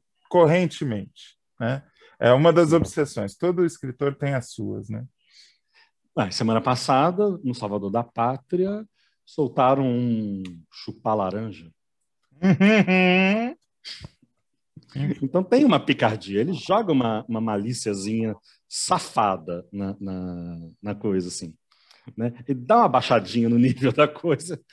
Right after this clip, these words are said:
Speaker 2: mas que é delicioso, assim. A novela seguinte é a minha preferida dele aí na safra da,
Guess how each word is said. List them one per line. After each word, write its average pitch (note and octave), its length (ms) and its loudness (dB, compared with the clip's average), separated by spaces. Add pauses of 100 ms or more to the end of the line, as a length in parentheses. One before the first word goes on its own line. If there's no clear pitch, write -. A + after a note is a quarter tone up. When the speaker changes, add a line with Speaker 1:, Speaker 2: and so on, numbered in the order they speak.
(240)
Speaker 2:
mas D3+ 180 -4
que E3+ 100 0
é D3+ 40 4
delicioso, C#3 800 0
assim. G2 260 -12 (420)
A B3 60 -8
novela A#3+ 300 4
seguinte F#3+ 520 0
é A3 80 0
a A3+ 60 -4
minha F#3+ 160 0
preferida E3 580 -2
dele A2 400 -2
aí A2 140 -4
na A2+ 120 -8
safra G#2+ 440 -2
da, G2+ 800 -2